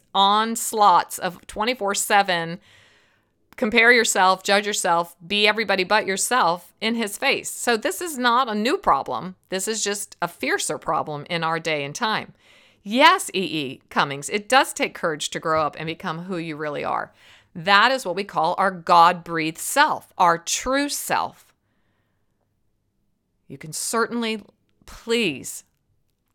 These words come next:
go to my website, janelle rardon dot com, J A N E L L R A R D O N dot com,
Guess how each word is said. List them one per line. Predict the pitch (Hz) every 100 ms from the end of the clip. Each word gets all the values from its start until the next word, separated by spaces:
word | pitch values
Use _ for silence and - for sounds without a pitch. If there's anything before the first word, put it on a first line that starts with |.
| _ _ 190 147
go | 185 202 226
to | 226
my | 208 196 190
website, | - 175 190 - 160 143 151
janelle | 143 185 196 190 190 180
rardon | 180 180 180
dot | 170 165 -
com, | 175 156 147
J | - 170 175
A | 180 170
N | - 165
E | 165 185 -
L | 170 160
L | 160 156 151
R | 170 180 -
A | 175 165
R | 160 156
D | 160 180 160
O | 160
N | - 160 156
dot | 156 139 -
com, | - - 233 214 107